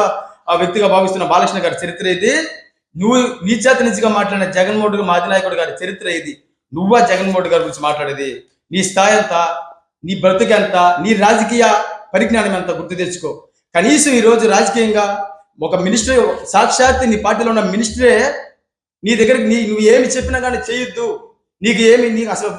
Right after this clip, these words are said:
శ్రీనివాస్ రెడ్డి జీరో చేసే పరిస్థితికి మేము తీసుకొస్తామని బహిరంగంగా కాన్ఫరెన్స్ కాల్లో పడతా ఉం-, చెప్తా ఉంటే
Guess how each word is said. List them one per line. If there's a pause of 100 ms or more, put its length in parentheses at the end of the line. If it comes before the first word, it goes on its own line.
శ్రీనివాస్
రెడ్డి
జీరో
చేసే
పరిస్థితికి
మేము
తీసుకొస్తామని (540)
బహిరంగంగా
కాన్ఫరెన్స్
కాల్లో
పడతా
ఉం-,
చెప్తా
ఉంటే